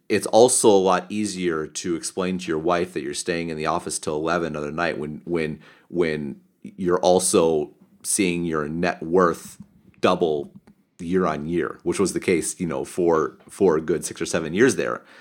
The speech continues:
Um, like every other company, a, a significant portion of your, of your annual salary is, is stock. Uh, it's, uh, there's also an employee purchase plan where you can buy at a ten or fifteen percent discount, and,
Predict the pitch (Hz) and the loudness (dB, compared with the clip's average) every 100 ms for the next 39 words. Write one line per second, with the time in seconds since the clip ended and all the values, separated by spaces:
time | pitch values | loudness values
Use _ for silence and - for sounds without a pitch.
0 | - - _ 95 87 78 76 76 87 101 | -20 -20 _ 2 2 2 -2 -4 2 2
1 | 113 85 92 87 85 82 - 76 78 78 | 2 2 2 2 0 -6 -8 -6 -4 -4
2 | - - - 78 - 87 87 - 90 80 | -8 -14 -10 -6 -4 -2 -4 -4 -4 -6
3 | _ _ _ _ - 87 78 87 80 76 | _ _ _ _ -2 0 0 -2 -4 -4
4 | 78 73 73 _ - - 78 80 73 73 | -4 -4 -6 _ -20 -12 -4 -2 -2 -6
5 | - 69 69 69 71 69 - 82 - - | -6 -4 -4 -4 -6 -8 -6 -4 -4 -2
6 | 73 82 - - - _ - 85 80 73 | 0 -2 -6 -20 -20 _ -4 0 2 0
7 | 78 - _ _ - 82 78 69 65 - | -4 -8 _ _ -12 -4 -4 -4 -8 -8
8 | 82 80 87 - 85 - 87 - 82 78 | -4 -2 -2 -2 -4 0 0 0 -6 -6
9 | - - 73 76 - - _ 78 80 73 | -8 -6 -4 -4 -8 -14 _ -4 -2 -4
10 | 76 78 76 73 71 65 _ - 78 78 | -4 -2 -2 -4 -6 -8 _ -12 -10 -10
11 | 76 - - 73 71 - - 69 - _ | -14 -14 -10 -8 -6 -8 -6 -8 -10 _
12 | - 95 90 | -2 0 0